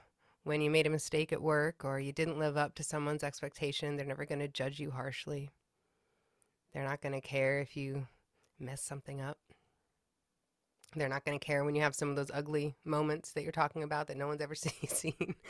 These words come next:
which we all have. And they are so in-, intertwined in our daily life, our daily routine.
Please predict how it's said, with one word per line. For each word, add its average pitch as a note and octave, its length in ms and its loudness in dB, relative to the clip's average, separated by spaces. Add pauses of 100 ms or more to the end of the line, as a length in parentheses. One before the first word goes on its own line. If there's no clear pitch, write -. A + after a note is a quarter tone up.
(220)
which F3+ 180 -2
we F3+ 160 0
all D3+ 320 2
have. D3 540 -6 (1160)
And G#3+ 420 4
they A3 160 0
are G#3+ 160 0
so A#3 320 -4
in-, A3+ 220 -2 (120)
intertwined A3 840 2
in G3+ 160 0
our G#3 160 2
daily G#3+ 500 0
life, G3 400 -2
our G3+ 120 0
daily G3+ 360 0
routine. G3 720 -4